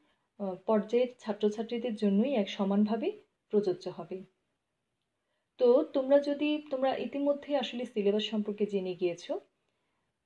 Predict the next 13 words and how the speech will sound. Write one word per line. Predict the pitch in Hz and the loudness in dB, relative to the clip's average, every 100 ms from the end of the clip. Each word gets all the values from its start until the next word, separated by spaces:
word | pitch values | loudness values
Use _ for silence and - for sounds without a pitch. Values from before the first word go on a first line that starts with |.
| _ _ _ _ _ _ _ _ _ _ _ | _ _ _ _ _ _ _ _ _ _ _
honours | 226 247 302 - | 2 2 2 0
তৃতীয় | 285 294 330 | -2 0 -2
বর্ষে | 302 302 - 311 | 4 4 4 0
নিরীক্ষা | 262 233 226 - | 2 2 0 -4
ও | 262 | -4
নিশ্চয়তা | 233 - 233 233 | -4 -2 0 0
যে | 214 208 208 | 2 0 2
বই | 196 220 | 2 4
রয়েছে, | 196 190 - | 0 -2 -10
তাতে | 254 208 220 | -6 -4 -4
দশটি | 202 190 190 - 254 | 0 0 0 -8 -10
chapter | 240 233 254 233 | -8 -6 -6 0
রয়েছে | 240 240 - 359 440 | 2 2 -4 -6 -8